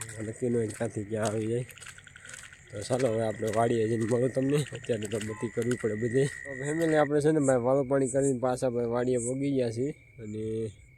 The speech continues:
આજે પાછો હું આવ્યો છું વાહુ. કાલે આવ્યો હતો અને આજે પણ પાછો આવ્યો છું. કેમ કે હવે તો દરરોજ આવવું જ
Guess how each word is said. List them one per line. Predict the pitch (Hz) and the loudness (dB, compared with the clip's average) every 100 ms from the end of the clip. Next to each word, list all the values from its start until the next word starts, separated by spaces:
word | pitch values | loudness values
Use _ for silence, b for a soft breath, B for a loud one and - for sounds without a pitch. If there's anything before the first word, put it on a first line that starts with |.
| - | -10
આજે | 113 113 117 | -6 -4 -4
પાછો | 117 123 123 | -4 -4 -4
હું | 113 123 113 | -2 0 0
આવ્યો | 120 117 | 0 0
છું | 117 | -2
વાહુ. | 107 113 131 151 - - B B B B - - 101 | -2 0 -2 -4 -12 -20 B B B B -16 -16 -10
કાલે | 104 107 | -4 -2
આવ્યો | 117 127 | 0 -2
હતો | 110 127 | -4 -12
અને | - - 104 | -18 -12 -8
આજે | 107 110 | -6 -6
પણ | 101 110 101 | -8 -10 -8
પાછો | 110 - | -8 -4
આવ્યો | 117 123 | -2 -2
છું. | 127 123 - - | -4 -12 -20 -16
કેમ | 104 | -14
કે | 104 107 104 | -10 -10 -6
હવે | 104 110 | -6 -4
તો | 117 | -4
દરરોજ | 110 123 127 | 0 0 2
આવવું | 123 | 2
જ | 135 | 0